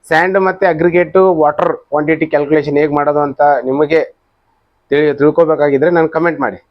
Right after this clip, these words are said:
ಓಕೆ, ಮತ್ತೆ ನಿಮ್ಮದು ಸ್ಲ್ಯಾಬ್ ಥಿಕ್ನೆಸ್ ವೇರಿಯೇಷನ್ ಇದ್ರೆ ಸಿಕ್ಸ್ ಇಂಚಸ್ಸು, ಫೋರ್ ಇಂಚಸ್ಸು, ಸೆವೆನ್ ಇಂಚಸ್ ಇದ್ರೆ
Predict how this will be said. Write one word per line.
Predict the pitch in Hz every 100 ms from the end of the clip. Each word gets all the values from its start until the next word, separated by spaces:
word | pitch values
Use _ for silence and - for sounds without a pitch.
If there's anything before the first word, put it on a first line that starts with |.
| -
ಓಕೆ, | 120 151 110 _ _ _ -
ಮತ್ತೆ | 147 175 170 165 - -
ನಿಮ್ಮದು | 131 147 151 160 156 151
ಸ್ಲ್ಯಾಬ್ | 151 156 156
ಥಿಕ್ನೆಸ್ | 156 151 156 147
ವೇರಿಯೇಷನ್ | 143 151 151 151
ಇದ್ರೆ | 143 139 135 127
ಸಿಕ್ಸ್ | 139 -
ಇಂಚಸ್ಸು, | 139 131 131 - 135 131
ಫೋರ್ | 139 139
ಇಂಚಸ್ಸು, | 127 131 - 139 135 131
ಸೆವೆನ್ | 139 147
ಇಂಚಸ್ | 135 135 -
ಇದ್ರೆ | 120 123 151